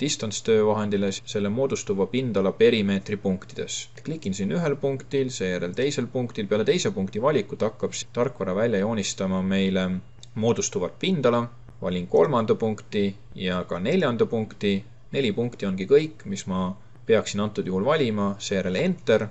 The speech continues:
ja nüüd jällegi hiire kursori juures ma näen siis selle konkreetse objekti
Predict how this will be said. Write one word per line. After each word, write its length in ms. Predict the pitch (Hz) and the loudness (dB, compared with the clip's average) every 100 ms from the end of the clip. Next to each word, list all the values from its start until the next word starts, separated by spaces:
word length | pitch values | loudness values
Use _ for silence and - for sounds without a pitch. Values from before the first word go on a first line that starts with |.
| - - | -8 -6
ja 100 | 160 | 0
nüüd 160 | 190 143 | 4 4
jällegi 320 | 143 110 110 | 4 0 2
hiire 220 | 143 113 | 4 4
kursori 400 | 123 123 110 98 | 4 0 0 -2
juures 320 | 135 160 104 95 | 0 0 0 0
ma 140 | 95 | -2
näen 220 | 123 120 | 0 -2
siis 400 | 104 98 92 - - | -2 -2 -2 -4 -8
selle 360 | - 113 113 101 | -4 0 0 0
konkreetse 680 | 95 92 - 113 107 - 107 101 98 - - | -2 -4 4 4 4 0 -2 -2 -4 -10 -8
objekti 560 | 95 101 101 - 104 | 4 4 4 0 0